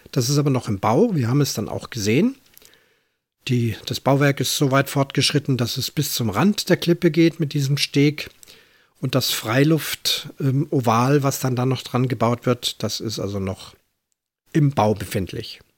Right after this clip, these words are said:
Wir fanden es aber ganz nett, dass er uns da also vorgewarnt hat, dass wir da jetzt nicht irgendwie Geld ausgeben und dann wollen wir da gar nicht rein. Stattdessen sind wir dann seinem Rat folgend rechts, äh, am Kassenhäuschen vorbei, runterwärts.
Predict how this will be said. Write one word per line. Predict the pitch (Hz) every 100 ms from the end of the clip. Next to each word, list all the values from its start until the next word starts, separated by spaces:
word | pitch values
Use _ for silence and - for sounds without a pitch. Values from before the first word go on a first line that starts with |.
| _ _ _ _ _ _ _ _ _ _ _ _ _ _ _ _
Wir | 170
fanden | 143 190 180
es |
aber | 147
ganz | 131 120
nett, | 156 165
dass | 127 117
er |
uns | 113 110
da | 120 101
also | 107 -
vorgewarnt | - 151 160 139 139 135
hat, | 127 - -
dass | 107 -
wir | 104
da | 107
jetzt | 107 98 -
nicht | 107
irgendwie | 120 104 101
Geld | 110 139
ausgeben | 143 127 - 139 131
und | 107
dann | 101 104
wollen | 117 123
wir |
da | 101 101
gar | 101
nicht | 95 95
rein. | 104 143 240 - _ _ _ _ _ _ _
Stattdessen | - 139 151 139 170
sind | 147 151
wir | 135
dann | 139 139 151 156
seinem | 127 117 120
Rat | 127 131
folgend | - 127 123 120 113
rechts, | 135 - - - - -
äh, | 196 156 -
am | 135
Kassenhäuschen | 120 139 - 135 131 135 - 120
vorbei, | - 110 135 156 165
runterwärts. | 165 180 135 113 127 151 156 139 139 143 - -